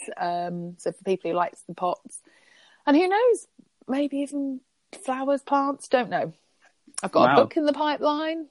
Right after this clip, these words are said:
Speaker 1: in, in my mind. Um, so there's all sorts of things I'd like to do that could spin off from this. Um, it's just finding the time and, again, getting that balance right with, with motherhood.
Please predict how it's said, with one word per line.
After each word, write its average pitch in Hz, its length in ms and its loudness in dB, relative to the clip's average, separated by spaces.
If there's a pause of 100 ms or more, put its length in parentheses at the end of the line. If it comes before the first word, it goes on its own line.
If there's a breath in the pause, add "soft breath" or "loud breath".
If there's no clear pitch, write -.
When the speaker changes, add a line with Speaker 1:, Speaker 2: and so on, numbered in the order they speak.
Speaker 1:
in, 247 260 -4
in 247 140 -4
my 254 100 -2
mind. 262 600 -4
Um, 220 500 0
so 220 240 -2 (160)
there's 226 180 2 (120)
all 240 300 4
sorts - 360 -6
of 185 80 -8
things 175 280 -4
I'd 170 120 -6
like 170 220 -2
to 196 100 -12
do 170 280 -2
that - 140 -10
could 185 160 -10
spin 175 240 -8
off 165 200 -12
from 180 160 -10
this. - 380 -12 (120)
Um, 170 600 -6 (840 loud breath)
it's - 240 -6
just - 220 -8
finding 156 260 -4
the 160 80 -10
time 151 360 -2
and, 156 120 -2
again, 156 220 -4
getting 156 160 -6
that 147 120 -10
balance 147 380 -4
right - 160 -2
with, 151 220 -2
with 156 160 -6
motherhood. 156 400 -8